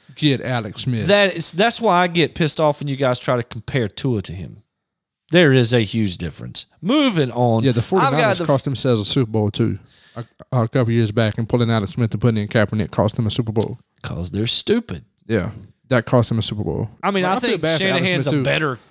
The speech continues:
Speaker 2: coach than what they had, but
Speaker 1: Oh, yeah, for sure.
Speaker 2: So I do have the football team win. Who you going? You say you think they're gonna win by field goal?
Speaker 1: Yeah.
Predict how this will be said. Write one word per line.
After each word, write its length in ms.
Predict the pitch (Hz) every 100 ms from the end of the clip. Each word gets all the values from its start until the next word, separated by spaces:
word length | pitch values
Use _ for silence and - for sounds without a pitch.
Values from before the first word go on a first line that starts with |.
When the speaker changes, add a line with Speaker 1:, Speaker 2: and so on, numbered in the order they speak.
| _ _
Speaker 2:
coach 340 | - 165 151 -
than 160 | 120
what 160 | 120 113
they 100 | 107
had, 340 | 117 170 117
but 140 | 95 92 -
Speaker 1:
Oh, 80 | 160
yeah, 140 | 151 131
for 160 | -
sure. 300 | 113 139 104 110 - - _ _ _ _ _ _ _
Speaker 2:
So 140 | -
I 80 | 202
do 100 | 202
have 140 | 202 180
the 60 |
football 320 | 147 175 156 147
team 200 | 151 156
win. 120 | 151
Who 100 | 175
you 80 | 196
going? 260 | 202 175
You 80 | 156
say 140 | -
you 100 | 175
think 180 | 170 185
they're 100 | 170
gonna 100 | 170
win 100 | 175
by 100 | 160
field 280 | 117 165 233
goal? 320 | 294 311 302 285 - - - _ _ _ _ _
Speaker 1:
Yeah. 340 | 107 104 -